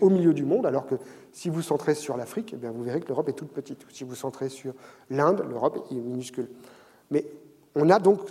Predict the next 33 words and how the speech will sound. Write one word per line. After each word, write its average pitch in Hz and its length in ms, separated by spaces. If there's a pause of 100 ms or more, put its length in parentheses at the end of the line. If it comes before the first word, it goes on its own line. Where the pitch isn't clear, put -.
(120)
centralisé 160 720
le 135 100
monde 135 200
à 120 80
partir 135 400
de 120 40
l'Europe, 120 440
et 139 120 (440)
depuis 208 480
le 185 80
début 156 200
du 147 60
vingtième 123 340
siècle, - 220
petit 170 300
à 135 40
petit, 247 280
avec 135 240
l'émergence 123 400
des 123 160
États-Unis, 127 420
puis 147 140
des 131 100
grandes 120 220
puissances, - 500 (340)
et - 60
surtout - 300
depuis - 160
l'effondrement 127 480
du 127 100
mur, 190 320 (540)
eh 131 60
bien, 139 320